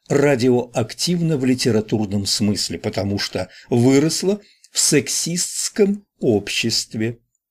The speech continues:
Оутс не может быть добродетельной, она же будет более добродетельной. Один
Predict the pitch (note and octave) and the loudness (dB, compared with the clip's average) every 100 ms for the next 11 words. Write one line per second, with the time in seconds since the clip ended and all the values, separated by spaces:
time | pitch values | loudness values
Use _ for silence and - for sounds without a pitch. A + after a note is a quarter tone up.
0 | _ _ _ - D3+ C3 C#3+ - G3 G3 | _ _ _ 2 6 8 6 0 0 6
1 | G#3 G3 - C3 A#2+ C#3+ E3+ - C3+ F3 | 6 6 2 -2 -4 -2 -4 -6 -2 0
2 | D#3 F3+ E3 E3+ E3+ E3 F3 F3 _ _ | 4 2 2 0 0 -2 -2 -4 _ _
3 | _ - C3+ A2 G2+ B2 G#3 - _ G2 | _ 0 2 2 2 -2 -4 -8 _ -2
4 | G2+ G#2 C#3+ A#3 B2+ D#2 D#2+ F#2+ G2 - | 0 0 2 2 2 0 -10 -8 -4 0
5 | E3+ - F2+ - _ _ _ _ _ _ | -2 -2 -12 -18 _ _ _ _ _ _
6 | _ C3+ C3+ D#3 E3+ | _ 4 4 4 2